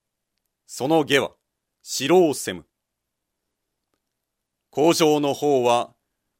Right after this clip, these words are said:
やむを得ざるがためなり。炉、憤恨を収め。機会を備うること、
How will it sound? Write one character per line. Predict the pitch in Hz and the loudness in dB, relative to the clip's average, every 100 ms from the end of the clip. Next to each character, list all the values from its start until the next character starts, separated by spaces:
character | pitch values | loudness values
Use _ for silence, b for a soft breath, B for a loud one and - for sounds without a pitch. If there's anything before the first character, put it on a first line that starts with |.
| _ | _
や | 87 110 | -2 0
む | 165 208 196 | 0 2 2
を | |
得 | - 147 | 0 -2
ざ | 170 | 0
る | 151 | 0
が | 139 127 | 0 0
た | 117 110 | -2 -6
め | 107 | -6
な | 90 | -8
り。 | 76 _ _ _ _ _ _ _ _ _ _ _ _ _ _ _ _ _ _ _ _ | -12 _ _ _ _ _ _ _ _ _ _ _ _ _ _ _ _ _ _ _ _
炉、 | 107 127 - _ _ _ _ | -6 -4 -4 _ _ _ _
憤 | - 131 165 | -10 -4 -2
恨 | 160 147 147 139 | 0 -2 -4 -2
を | 135 113 | -2 -2
収 | 117 | -4
め。 | 104 - _ _ _ _ _ _ _ _ _ _ _ _ _ _ _ | -8 -12 _ _ _ _ _ _ _ _ _ _ _ _ _ _ _
機 | - - | -20 0
会 | 196 196 | 2 2
を | 165 156 | 0 -2
備 | 151 151 | -2 0
う | 151 | 0
る | 143 135 | 0 -4
こ | 139 | -4
と、 | 135 131 - | -2 -2 -2